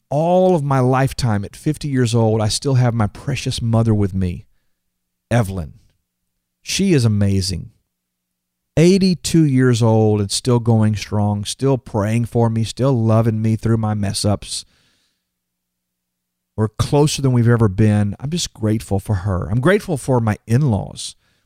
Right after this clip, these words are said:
Now listen, not everybody has a great relationship with their in-laws, but George and Sadie, they're sweet, they're compassionate, they're so generous, they're so supportive. And as they get older and have their own challenges in their,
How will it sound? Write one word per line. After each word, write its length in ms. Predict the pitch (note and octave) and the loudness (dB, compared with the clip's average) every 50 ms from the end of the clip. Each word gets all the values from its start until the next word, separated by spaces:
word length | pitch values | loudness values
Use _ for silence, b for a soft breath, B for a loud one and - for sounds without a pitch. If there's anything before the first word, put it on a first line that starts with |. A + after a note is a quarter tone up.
| _ - | _ 0
Now 120 | B2 B2+ | 2 4
listen, 280 | D3 E3+ E3 - B2 A2+ | 4 4 4 4 2 4
not 160 | C3+ F3 A3+ | 4 4 4
everybody 460 | A#3+ A#3+ G3 F3 C#3 D3+ C#3+ C#3 C#3 | 4 4 4 4 4 4 4 4 4
has 200 | C3+ C3 A#2+ A2 | 4 4 4 2
a 60 | A2+ G#2+ | 0 0
great 260 | G#2 A#2 A#2+ A#2+ - | 2 0 0 2 2
relationship 520 | A#2 A#2 A#2 A2+ A2+ - - - A#2+ - | 2 2 2 2 0 -2 -4 -6 -6 -4
with 100 | - G#2 | -2 -2
their 120 | G#2 G2+ G#2 | 0 0 0
in-laws, 400 | G#2+ G#2+ G#2 G2+ F#2+ G2 G2 - | 0 0 0 -2 -2 -4 -4 -6
but 200 | - - - A2 | -8 -10 -10 -10
George 400 | G#2 G#2 B2+ C#3 D#3 E3+ D#3 C3+ | -4 -2 0 2 2 2 0 0
and 140 | A#2+ A2+ | -2 -2
Sadie, 480 | - - B2 A#2+ B2+ B2+ B2 A#2+ A#2+ - _ _ _ _ _ _ _ _ _ _ _ _ _ _ | -2 -2 0 0 0 0 0 -2 -4 -8 _ _ _ _ _ _ _ _ _ _ _ _ _ _
they're 120 | - A2 G#2+ | -2 0 0
sweet, 500 | - - - - - D3 D3 D3 C#3+ - | 0 -2 -6 -2 0 2 2 2 0 0
they're 120 | G#2+ G2+ | -2 -4
compassionate, 960 | - - G2 F#2+ - - - - C#3+ - C#3 - - C#3+ C3+ C3 B2 - B2+ | -2 -4 -6 -4 -4 -4 -6 -4 -8 -10 -10 -6 -6 -4 -2 -4 -4 -4 -6
they're 280 | - A2 G#2+ G2+ G2 - | -4 -4 -4 -4 -4 -6
so 360 | - - - - C3 B2+ A#2 | -8 -8 -6 -4 -4 -4 -6
generous, 720 | G2 G2+ G#2 G#2+ G#2+ A#2+ B2+ B2+ B2+ C3 B2+ B2+ A#2+ - | -8 -10 -10 -6 -2 -2 -2 0 2 2 2 2 0 -2
they're 120 | - G#2+ G#2+ | -4 -6 -6
so 180 | - - A#2+ | -4 -4 -6
supportive. 840 | - - - G2 - - - - A#2+ A#2+ B2 B2 A#2+ A#2+ B2 - _ _ _ _ _ _ _ _ _ _ _ _ _ _ _ _ _ _ _ _ _ _ - | -6 -6 -10 -10 -10 -10 -4 -2 -2 0 0 0 -2 -4 -6 -10 _ _ _ _ _ _ _ _ _ _ _ _ _ _ _ _ _ _ _ _ _ _ -4
And 80 | B2 A#2 | -2 -2
as 120 | A2 G2+ | 0 2
they 140 | A#2 B2+ C3+ | 2 2 2
get 220 | B2+ C3 C#3 - - | 2 2 0 0 2
older 460 | - B2 B2+ B2+ C3 C3 C3 C3+ B2+ | 4 4 6 6 4 4 2 2 2
and 80 | A#2 A2 | 0 0
have 280 | G2+ A2 B2 B2 A#2 | 0 0 0 0 0
their 120 | A#2+ A#2+ - | 0 0 0
own 160 | A2+ B2 B2 | 0 0 -2
challenges 800 | B2 - - B2 A#2 A#2 B2 B2+ B2 A#2 A#2+ A#2 A2+ G#2+ - - | -2 -4 -6 -4 -4 -4 -2 -2 -2 0 0 0 0 -2 -6 -8
in 140 | - - A2+ | -6 -6 -2
their, 320 | A2 A2+ G#2+ G#2+ G#2+ A2 | 0 2 2 2 0 -2